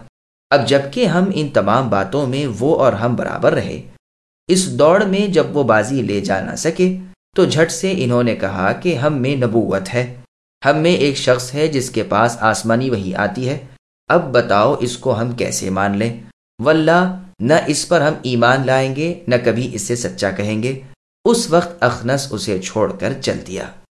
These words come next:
بالآخر ہوا تو یہ کہ ابو جہل مسلمانوں کے ہاتھوں بدر کی لڑائی میں مارا گیا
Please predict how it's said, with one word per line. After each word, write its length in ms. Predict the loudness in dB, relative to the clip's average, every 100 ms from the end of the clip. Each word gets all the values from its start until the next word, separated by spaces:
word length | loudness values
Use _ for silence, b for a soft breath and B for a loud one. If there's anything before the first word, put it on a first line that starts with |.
| _ _ _ _ _ _ _ _ -2
بالآخر 480 | 0 4 4 2 -2
ہوا 280 | 0 2 2
تو 140 | 4
یہ 300 | 2 4 2
کہ 100 | 2
ابو 240 | 0 0 2
جہل 360 | 2 2 -4 -8 B _ _ _ _ _ _ _ _ _ -4
مسلمانوں 600 | 0 4 4 6 4 4
کے 160 | 2 0
ہاتھوں 420 | 2 2 4 2
بدر 280 | 4 2 2
کی 180 | 0 -2
لڑائی 300 | 2 2 2
میں 100 | 0
مارا 260 | 0 0
گیا 220 | 0 2